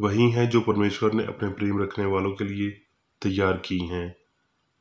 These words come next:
परंतु परमेश्वर ने उनको अपने आत्मा के द्वारा हम पर प्रगट किया,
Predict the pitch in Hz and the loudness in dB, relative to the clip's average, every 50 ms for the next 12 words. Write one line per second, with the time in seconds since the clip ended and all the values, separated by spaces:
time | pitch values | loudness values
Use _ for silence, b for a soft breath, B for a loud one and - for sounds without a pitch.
0 | _ _ _ - 107 107 107 107 - 127 117 120 117 107 107 107 104 - 117 113 | _ _ _ -2 0 0 2 2 2 0 2 4 4 4 4 4 2 2 2 2
1 | 117 120 107 104 107 104 101 - 113 90 95 - - 110 104 101 101 101 101 - | 2 2 0 0 -4 -4 -2 -2 -2 -2 -2 -4 -4 -2 0 0 0 0 0 0
2 | 113 113 110 - 120 104 104 98 95 95 92 98 98 98 - - _ _ _ _ | -2 -2 -2 -2 -2 0 2 4 4 4 4 0 -2 -4 -8 -18 _ _ _ _
3 | _ _ _ - 107 101 - - 113 107 - - 101 90 90 95 90 - - - | _ _ _ -2 -2 -2 2 2 0 0 2 0 0 2 2 0 -2 -2 -4 -2
4 | 98 95 95 95 | 0 0 0 0